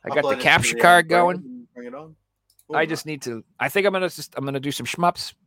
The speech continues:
Speaker 1: first, and then I, I wanna do, uh, a playthrough of Cult of the Lamb.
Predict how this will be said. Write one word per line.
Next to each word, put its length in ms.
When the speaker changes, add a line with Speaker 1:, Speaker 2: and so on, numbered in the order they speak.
Speaker 1:
first, 360
and 100
then 100
I, 140
I 100
wanna 240
do, 260
uh, 280
a 40
playthrough 400
of 100
Cult 260
of 80
the 60
Lamb. 340